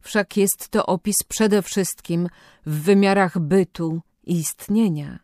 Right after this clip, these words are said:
Jest określony w sposób poniekąd bardziej metafizyczny niż fizyczny. Tajemnicy zaś jego kreacji, na obraz Boży go stworzył,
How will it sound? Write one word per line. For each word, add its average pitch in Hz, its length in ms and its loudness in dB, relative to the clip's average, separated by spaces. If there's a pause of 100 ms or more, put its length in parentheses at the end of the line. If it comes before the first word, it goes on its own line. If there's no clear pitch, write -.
(760)
Jest 220 300 2
określony 254 680 4
w - 40 -4 (100)
sposób 247 480 0
poniekąd 226 760 2 (260)
bardziej 190 580 4
metafizyczny 175 1300 2 (340)
niż 180 240 2
fizyczny. 190 880 0 (720)
Tajemnicy 196 680 4
zaś 185 320 0
jego 196 280 4
kreacji, 175 1000 0 (500)
na 151 220 -2
obraz 156 340 0
Boży 156 400 2
go 143 140 -6
stworzył, 165 680 -6